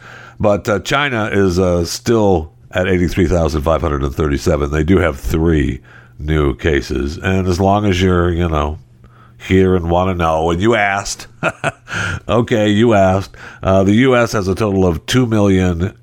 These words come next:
eight hundred and four thousand seven hundred and thirty-one total cases. Wow, we're getting close to three million. And total deaths are one hundred and thirty-one thousand one hundred and eighteen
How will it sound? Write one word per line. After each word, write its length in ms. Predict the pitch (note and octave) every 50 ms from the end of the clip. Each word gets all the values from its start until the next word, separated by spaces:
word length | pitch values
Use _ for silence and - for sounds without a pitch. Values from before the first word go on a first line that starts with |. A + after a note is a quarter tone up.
| -
eight 160 | - F2 E2+ D2+
hundred 340 | F2 E2+ D2+ D#2+ D#2+ D2
and 380 | D2+ D2 C#2+ C#2+ C2+ C2+ C2 A#1+
four 580 | - - - F2+ D2+ C2+ B1+ - - D2+ - - - - _ -
thousand 480 | - - C#2 C2 C2 B1+ - C#2+ C2 B1
seven 260 | - E2 D2 C#2 C#2
hundred 220 | D#2 D2 C#2 C2+
and 200 | C#2+ C2+ A#1+ B1
thirty-one 760 | - - F2+ E2 D2+ C#2+ C#2+ D2 E2 F2 E2 D2+ C2 B1+ B1
total 320 | - - D#2 C#2+ C2 C2 B1+
cases. 440 | - D2+ C2+ B1 - - C#2 C2 - - - - - - -
Wow, 220 | - - A1+ A#1
we're 80 | A#1+ B1
getting 180 | C2 - - -
close 260 | - D2 C#2 C2+ -
to 100 | - C#2
three 200 | - D2 D2 C2+
million. 400 | C2 C#2 C#2 C#2 C2+ B1+ C#2 C#2+ - - - - - - - - -
And 180 | F#2 F2 D#2
total 280 | - A2 G2+ F2+ F2+ E2+
deaths 440 | E2+ F#2 F2+ F2 E2+ - - - -
are 340 | - E2+ D2+ D2 D2 D2
one 180 | C#2+ D2 D#2+ D#2
hundred 300 | - E2+ D2+ D2 D2 C#2+
and 240 | C#2+ C#2 C#2 C2 B1
thirty-one 580 | - - D#2 D2 C2+ C2+ C2+ D2+ D#2+ D2+ C#2
thousand 400 | - D#2+ C#2+ C#2 C2 B1 - C#2
one 120 | C#2 C#2 B1+
hundred 240 | D2 C#2 C2+ C2+ B1+
and 140 | C2 D#2
eighteen 640 | - F2+ D2+ D2 D#2+ - - G2 F#2 D#2+ D2 C2+ B1+